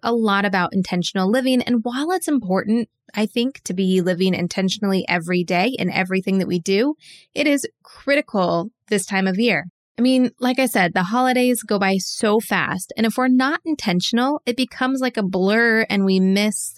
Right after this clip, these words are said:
every last little bit of it. Not only is it a key time to create memories with our families and friends, but, and probably the most importantly, it is the time of year to slow down and really worship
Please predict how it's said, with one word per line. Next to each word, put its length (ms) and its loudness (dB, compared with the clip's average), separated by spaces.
every 360 0
last 340 -2
little 220 0
bit 140 0
of 120 -2
it. 140 -4
Not 160 2
only 200 2
is 120 0
it 60 0
a 40 0
key 220 -4
time 300 -2
to 80 0
create 260 -6
memories 480 2
with 100 -4
our 100 -2
families 540 0
and 180 -2
friends, 420 0
but, 380 0
and 140 0
probably 600 2
the 140 -2
most 320 0
importantly, 640 -2
it 160 -2
is 220 -2
the 100 0
time 280 -2
of 120 -2
year 100 0
to 80 -2
slow 260 -2
down 500 0
and 360 -4
really 260 2
worship 760 0